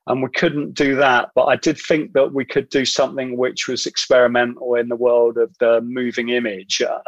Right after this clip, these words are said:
um, and, and, and that was to sort of have a sort of a totally, um, sort of meditative, uh, give people a meditative experience, but still have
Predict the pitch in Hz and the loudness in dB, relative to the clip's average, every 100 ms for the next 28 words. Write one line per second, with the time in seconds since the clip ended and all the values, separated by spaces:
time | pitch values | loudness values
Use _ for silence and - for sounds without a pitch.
0 | 123 117 - - _ 123 127 - 127 139 | 0 -2 -8 -20 _ -2 0 2 0 0
1 | 139 131 131 135 120 - - 120 113 - | -2 2 2 0 -6 -4 0 0 0 0
2 | 131 120 - 123 120 120 - 127 127 104 | 0 0 0 2 2 0 0 0 0 -4
3 | _ - - _ _ 123 - 143 131 - | _ -20 -20 _ _ -10 0 2 2 0
4 | 127 127 123 120 - 131 120 120 117 110 | -2 0 0 -2 0 0 0 -2 -8 -12
5 | _ - _ - - 135 117 131 131 127 | _ -20 _ -4 0 0 -2 0 0 0
6 | 127 - 95 - - 113 107 - - _ | -2 -4 -8 -4 0 0 -2 -8 -16 _
7 | _ _ _ - 117 117 120 151 - - | _ _ _ 0 2 2 2 2 2 -2
8 | 135 - 131 123 131 127 131 - 131 117 | -2 0 2 2 2 0 -2 -4 -4 -4
9 | 120 - - 139 123 127 - - - - | -4 -4 2 2 2 -2 -8 -8 -4 0
10 | 131 120 123 123 120 - | 2 2 0 0 0 -2